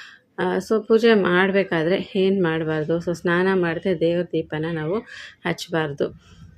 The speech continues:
ಅಂದ್ರೆ ಯಾ-, ಮತ್ತೆ ಕುತ್ಕೊಳ್ಳೋ ಅಂತ, so ನಾವು ಹೆಂಗಂದ್ರೆ ಹಂಗೆ ಕುತ್ಕೊಂಡು ನಾವು ಪೂಜೆನ ಮಾಡಕ್ ಹೋಗ್ಬಾರ್ದು. So ಪೂಜೆ ಒಂದ್ಸಲ ಕುತ್ಕೊಂಡಾಗ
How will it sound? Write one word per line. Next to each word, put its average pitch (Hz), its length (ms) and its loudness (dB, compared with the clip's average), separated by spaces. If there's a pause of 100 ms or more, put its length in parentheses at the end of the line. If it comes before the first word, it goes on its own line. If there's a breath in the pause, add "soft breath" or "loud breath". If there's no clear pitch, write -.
(140)
ಅಂದ್ರೆ 185 400 2
ಯಾ-, 175 380 0
ಮತ್ತೆ 202 260 0
ಕುತ್ಕೊಳ್ಳೋ 208 540 0
ಅಂತ, 190 240 0
so 190 340 0
ನಾವು 185 140 0
ಹೆಂಗಂದ್ರೆ 202 540 2
ಹಂಗೆ 180 260 0
ಕುತ್ಕೊಂಡು 180 480 -2
ನಾವು 170 200 -2
ಪೂಜೆನ 175 420 -2 (320)
ಮಾಡಕ್ 160 360 -4
ಹೋಗ್ಬಾರ್ದು. 156 520 -4 (640 loud breath)
So 185 60 2 (400)
ಪೂಜೆ 196 480 2
ಒಂದ್ಸಲ 185 400 0
ಕುತ್ಕೊಂಡಾಗ 185 560 -2